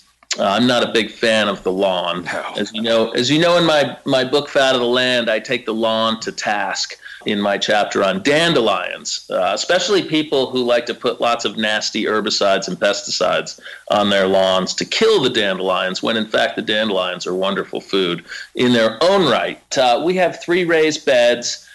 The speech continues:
Speaker 1: and they're cranking along right now. Things have started warming up. I hear that you guys have a cold front out there.
Speaker 2: It's not been
Speaker 1: Uh,
Speaker 2: above seventy in weeks.
Speaker 1: Really?
Speaker 2: Our
Speaker 1: Uh,
Speaker 2: winter was
Speaker 1: friend of mine
Speaker 2: warmer than our
Speaker 1: Well, a
Speaker 2: spring.
Speaker 1: friend of mine in upstate New York reported snow on the ground.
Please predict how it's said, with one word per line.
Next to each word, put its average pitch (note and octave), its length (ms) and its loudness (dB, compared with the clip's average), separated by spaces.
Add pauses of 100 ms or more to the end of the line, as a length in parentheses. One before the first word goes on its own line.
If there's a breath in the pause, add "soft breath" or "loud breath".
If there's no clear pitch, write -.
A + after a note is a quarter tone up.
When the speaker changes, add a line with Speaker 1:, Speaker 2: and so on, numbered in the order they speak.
(240 loud breath)
Speaker 1:
and B2 240 2
they're F#3 180 0
cranking D#3+ 460 -4
along G#2+ 400 -2
right F2+ 200 -4
now. F2+ 180 -4
Things E3 320 -2
have C#3 100 -4
started C#3 420 2
warming A#2+ 360 2
up. G2+ 140 0
I A2 120 0
hear D3+ 180 2
that C#3 220 0
you C#3+ 100 -2
guys C3 280 2
have A2 160 2
a - 40 -8
cold A#2 380 0
front G2 320 -2 (360 soft breath)
out G#2 280 0
there. G2 400 4
Speaker 2:
It's - 260 -6
not A2+ 220 -2
been F#2 160 -2
Speaker 1:
Uh, - 20 -2
Speaker 2:
above G2+ 240 -4
seventy F#2 540 -4
in D#2 160 -10
weeks. D#2+ 460 -12 (540)
Speaker 1:
Really? A#2 460 2
Speaker 2:
Our A2 280 2
Speaker 1:
Uh, - 20 -
Speaker 2:
winter C#3 320 0
was F#2+ 140 -2
Speaker 1:
friend F2+ 140 -2
of F#2 60 -2
mine F2+ 100 -2
Speaker 2:
warmer F2 180 -6 (200)
than F2 140 -6
our E2+ 60 -4
Speaker 1:
Well, - 20 -8
a - 20 -8
Speaker 2:
spring. A#2+ 340 -2
Speaker 1:
friend G3 180 2
of F3+ 100 -4 (120)
mine D3 160 -4
in C3 180 -6
upstate C#3 580 0
New B2+ 100 -2
York B2 500 2
reported G#2+ 480 -2
snow B2+ 440 2
on F#2+ 160 0
the E2 60 -8
ground. D#2 480 -6